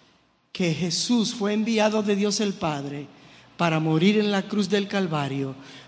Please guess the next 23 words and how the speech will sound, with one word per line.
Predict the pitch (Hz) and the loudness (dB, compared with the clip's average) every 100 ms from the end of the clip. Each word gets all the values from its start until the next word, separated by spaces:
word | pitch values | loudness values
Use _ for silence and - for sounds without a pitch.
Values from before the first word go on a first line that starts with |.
| - | 0
para | 185 156 151 | 2 2 0
que | 160 | -2
todo | 156 - 196 208 208 | -2 6 8 8 4
aquel | 196 180 160 147 135 | 0 -2 -2 -2 -4
que | 156 | -2
en | 147 | 0
Él | 160 160 | 0 -2
cree | - 156 143 135 127 - - - - - - - _ - | -4 -2 -2 -6 -12 -18 -20 -20 -20 -20 -20 -20 _ -8
no | 151 165 | 0 2
se | 165 175 | 2 0
pierda, | 165 170 151 139 127 127 120 - - - - - - - - _ _ _ _ - | 0 2 2 0 -6 -10 -12 -14 -20 -20 -20 -20 -20 -20 -20 _ _ _ _ 4
mas | 160 160 - | 6 6 4
tenga | 170 160 139 135 131 | 6 8 6 2 -4
vida | 123 175 214 208 220 202 - - - - - - - - - - - | 4 8 8 8 4 2 -4 -8 -12 -16 -18 -18 -18 -20 -20 -20 -10
eterna. | - 156 139 127 120 123 131 - - - - - - - - | -8 -6 -4 -6 -6 -10 -12 -14 -20 -20 -20 -20 -20 -14 2
El | 190 175 | 6 10
mundo | 190 254 233 202 | 12 12 12 10
debe | 185 214 220 214 | 8 6 6 2
conocer | 196 185 175 170 - 208 202 175 | 2 4 4 4 4 6 6 6
a | 170 | 4
través | 170 160 190 214 - | 4 4 6 6 6
de | 180 160 | 4 2
ti | - - 190 190 170 135 117 | 0 2 4 6 4 2 -2